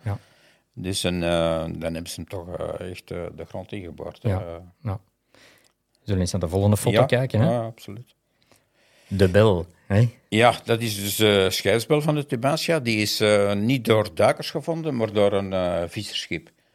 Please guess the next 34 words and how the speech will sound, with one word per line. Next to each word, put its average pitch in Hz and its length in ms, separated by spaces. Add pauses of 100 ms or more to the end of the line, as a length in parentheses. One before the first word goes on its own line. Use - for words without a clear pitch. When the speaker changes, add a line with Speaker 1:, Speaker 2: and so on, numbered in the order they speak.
(140)
Speaker 1:
Ah, - 160
ja. 87 220
Speaker 2:
Eh, 95 720 (540)
ik - 120 (120)
denk 131 360
ook 131 200
ergens 113 420
in 110 160
de 101 120
jaren 104 400
dertig 107 300
of 113 120
zoiets, 110 280
die - 100
heeft - 160
hij 95 80
met 92 120
een 90 80
sleepnet. - 640
En, 92 240
eh, 92 240
die 90 120
bel 92 260
die 90 120
zat - 300
daarin. 101 360
En 95 80
Speaker 1:
Echt - 240
toevallig 120 360
met 113 120
een 104 80
sleep? - 160
Speaker 2:
Ja, 123 200
ja, 113 180